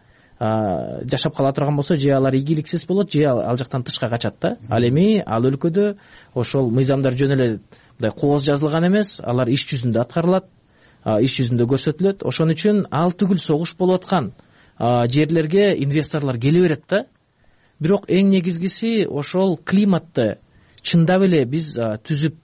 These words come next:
иш жүзүндө, кагаз жүзүндө эмес, иш жүзүндө түзүп бере алсак, а, Кыргызстандын коңшусу, а, санкцияда калып калыптыр, Кыргызстандын коңшусу мындай экен деп эч ким ойлонбойт да. А, мына ошол эле жанагы айткан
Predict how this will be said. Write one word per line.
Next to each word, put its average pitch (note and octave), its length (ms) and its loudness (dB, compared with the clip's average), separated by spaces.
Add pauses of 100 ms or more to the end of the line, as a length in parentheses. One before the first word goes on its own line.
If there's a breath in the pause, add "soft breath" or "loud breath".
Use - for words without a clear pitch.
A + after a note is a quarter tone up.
иш F#3 300 2
жүзүндө, B2+ 320 -2
кагаз C3 400 -4
жүзүндө A2 320 -2
эмес, - 220 -10 (400 loud breath)
иш F#3+ 260 2
жүзүндө E3+ 240 2
түзүп E3+ 320 -2
бере A#3+ 140 2
алсак, - 320 -6 (380 soft breath)
а, A2+ 180 0
Кыргызстандын D#3 640 0
коңшусу, E3+ 840 0 (260 soft breath)
а, A#2+ 720 0
санкцияда D#3+ 560 0
калып E3+ 180 -2
калыптыр, D3+ 460 -2
Кыргызстандын D#3 580 -2
коңшусу E3+ 560 0
мындай E3 360 2
экен D#3 220 -2
деп E3 180 -2 (200)
эч D#3 180 -2
ким C3+ 140 -2
ойлонбойт D3+ 440 0
да. F3+ 160 -2 (640 soft breath)
А, G#2+ 520 2
мына F3 380 2
ошол C#3 280 -2
эле C#3 100 2
жанагы B2 320 0
айткан B2+ 280 -2